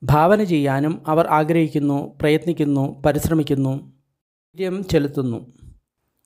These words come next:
അതായത്, ഇല്ലാത്ത പാപധർമ്മങ്ങളെ നമ്മുടെ ഉള്ളിൽ വരുത്താൻ ആഗ്രഹിക്കുന്നില്ല. ഉള്ളിൽ പാപമായിട്ടുള്ള ധർമ്മങ്ങൾ ഉണ്ടെങ്കിൽ അതിനെ ഉപേക്ഷിക്കുന്നു. ഉള്ളിൽ പുണ്യകരമായിട്ടുള്ള കാര്യങ്ങൾ ഇല്ലെങ്കിൽ അതിനെ വരാൻ അനുവദിക്കുന്നു. പുണ്യങ്ങൾ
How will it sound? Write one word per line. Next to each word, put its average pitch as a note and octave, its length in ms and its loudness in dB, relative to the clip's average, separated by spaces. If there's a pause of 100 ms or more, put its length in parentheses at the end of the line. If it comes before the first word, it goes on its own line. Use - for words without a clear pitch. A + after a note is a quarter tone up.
(140)
അതായത്, F#3 340 4 (140)
ഇല്ലാത്ത G#3+ 400 2
പാപധർമ്മങ്ങളെ F3 840 2
നമ്മുടെ E3 260 0
ഉള്ളിൽ D#3+ 300 0 (160)
വരുത്താൻ D#3 400 0
ആഗ്രഹിക്കുന്നില്ല. C#3 640 0 (560)
ഉള്ളിൽ G3+ 300 4
പാപമായിട്ടുള്ള F#3 760 2 (200)
ധർമ്മങ്ങൾ D#3+ 420 2
ഉണ്ടെങ്കിൽ D3+ 440 0 (260)
അതിനെ D3+ 380 0
ഉപേക്ഷിക്കുന്നു. C#3 680 -2 (540)
ഉള്ളിൽ G#3 360 4
പുണ്യകരമായിട്ടുള്ള F#3+ 800 2
കാര്യങ്ങൾ E3 400 2 (100)
ഇല്ലെങ്കിൽ F3+ 440 0
അതിനെ D#3 240 2
വരാൻ D3 300 2 (160)
അനുവദിക്കുന്നു. C#3 600 0 (580)
പുണ്യങ്ങൾ G3 380 2